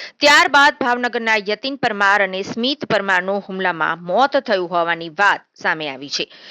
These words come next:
હુમલા બાદ પિતા પુત્ર થયા હતા સંપર્ક વિહોણા અને હુમલામાં યતિન પરમારના પત્ની પણ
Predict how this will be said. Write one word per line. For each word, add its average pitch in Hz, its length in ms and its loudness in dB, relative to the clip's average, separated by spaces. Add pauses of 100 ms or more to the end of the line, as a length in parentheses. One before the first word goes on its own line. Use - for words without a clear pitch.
(300)
હુમલા 359 300 4
બાદ 277 320 4 (100)
પિતા 240 280 -2
પુત્ર 220 440 -4
થયા 202 300 -2
હતા 185 380 0
સંપર્ક 180 540 -6
વિહોણા 175 500 -2
અને 185 300 -4
હુમલામાં 202 600 0 (300)
યતિન 330 480 0
પરમારના 208 560 2
પત્ની 226 400 -4
પણ 170 220 -8